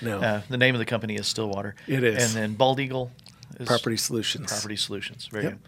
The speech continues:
Speaker 2: All right. So, <clears throat> um, so we talked a little bit about your heart. Y-, the,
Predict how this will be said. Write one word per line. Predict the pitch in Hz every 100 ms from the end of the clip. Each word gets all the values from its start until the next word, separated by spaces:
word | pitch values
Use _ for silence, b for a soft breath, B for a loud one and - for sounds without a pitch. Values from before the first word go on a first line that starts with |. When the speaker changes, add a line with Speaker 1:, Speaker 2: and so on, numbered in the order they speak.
| B B B -
Speaker 2:
All | 127
right. | 139 147 -
So, | - 151 143 135 - - - - - - - -
<clears throat> | 170 220 202 165 113 - B B B B B B -
um, | 143 127 117 107 107 b b - - - - - - - - - - - - - - - - - - - - B B B B
so | - - 156 151 - - - - - - 180 - - - - -
we | 156
talked | 185 196
a | 143
little | 135 127
bit | 120
about | 117 107 110 - - - - - - - - - - - - - -
your | 107 135
heart. | 131 - 127 123 123
Y-, | 113 120 50 - - - - - -
the, | 123 120